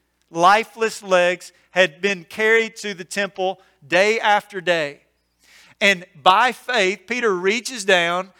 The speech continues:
and says, "Silver and gold I don't have." He was a beggar. He said, "But what I have I give to you in the name of Jesus Christ of Nazareth. Rise up and walk." And the brother stood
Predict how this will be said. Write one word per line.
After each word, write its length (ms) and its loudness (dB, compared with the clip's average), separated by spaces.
and 320 0
says, 300 -2
"Silver 360 0
and 140 -6
gold 240 2
I 180 2
don't 200 -4
have." 260 0
He 100 -10
was 160 -6
a 60 -2
beggar. 420 0
He 80 -4
said, 240 0
"But 100 -6
what 160 0
I 100 4
have 300 -2
I 180 0
give 280 -8
to 100 -16
you 380 -8
in 240 -8
the 80 -8
name 280 -4
of 120 -10
Jesus 360 -10
Christ 360 -2
of 100 -20
Nazareth. 560 -2
Rise 580 2
up 480 0
and 160 -10
walk." 460 -2
And 200 -8
the 60 -14
brother 400 -4
stood 480 -8